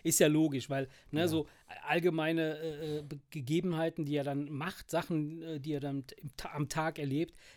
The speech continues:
Speaker 1: die betrachtet er natürlich aus seiner Perspektive. Und, äh, es ist total lustig, wie er das erzählt und die Art und Weise, wie er das macht. Und, und, äh,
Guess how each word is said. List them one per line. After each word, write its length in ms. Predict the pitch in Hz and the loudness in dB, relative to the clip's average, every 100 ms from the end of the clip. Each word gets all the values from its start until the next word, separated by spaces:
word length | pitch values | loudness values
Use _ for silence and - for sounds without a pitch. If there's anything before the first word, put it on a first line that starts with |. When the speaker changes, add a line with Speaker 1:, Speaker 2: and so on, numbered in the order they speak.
| _ | _
Speaker 1:
die 60 | 147 | -10
betrachtet 460 | 131 165 160 160 160 | -4 -2 2 2 4
er 80 | |
natürlich 240 | 147 156 151 | 2 2 2
aus 120 | 143 | 2
seiner 220 | 143 147 | 2 2
Perspektive. 720 | 143 147 143 - 175 165 113 - _ - - | 0 -2 -2 -4 -4 -4 -8 -14 _ -20 -10
Und, 580 | 135 135 135 135 131 - | -2 2 2 2 -2 -8
äh, 560 | 147 135 131 131 127 120 - | -6 -6 -4 -6 -8 -12 -12
es 180 | 151 - | -6 -4
ist 120 | - | -4
total 440 | - - 151 151 151 | -6 -2 0 0 -2
lustig, 640 | 170 156 165 160 - 135 | -4 -2 0 -2 -2 -6
wie 100 | 131 | -2
er 80 | 139 | -2
das 160 | 139 139 | -2 -2
erzählt 480 | 127 - 147 156 127 | -4 -2 -2 -2 -4
und 160 | 123 - - | -8 -8 -10
die 100 | 143 | -8
Art 240 | 143 147 | -6 -4
und 80 | 135 | -4
Weise, 240 | 135 135 | -2 -4
wie 80 | 135 | -4
er 80 | 123 | -4
das 160 | 127 | -6
macht. 300 | 135 147 - | -6 -6 -8
Und, 160 | 139 120 | -10 -10
und, 180 | 123 120 - - - - - | -12 -14 -20 -20 -20 -20 -12
äh, 280 | 127 127 | -8 -6